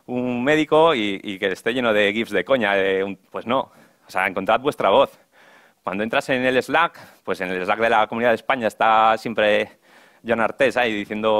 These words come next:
"Hola, Dolly", que pues ya refleja algo propio del grupo. E incluso el propio Slack,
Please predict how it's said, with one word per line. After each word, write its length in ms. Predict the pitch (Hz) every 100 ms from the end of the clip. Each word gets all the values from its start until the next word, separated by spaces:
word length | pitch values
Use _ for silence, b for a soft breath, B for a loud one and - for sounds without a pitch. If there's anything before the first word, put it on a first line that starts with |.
| 107 107 110
"Hola, 180 | 110
Dolly", 280 | 120 143 170 _ b b b
que 460 | 110 101 92 90 - -
pues 140 | 95
ya 100 | 101
refleja 380 | 107 120 117 120
algo 280 | 127 90 - B B -
propio 400 | 131 139 95 90
del 160 | 92
grupo. 440 | 95 143 151 175 - b b b b
E 80 | 113
incluso 280 | 110 107 107
el 60 |
propio 260 | 101 139 151
Slack, 400 | 156 180 180 -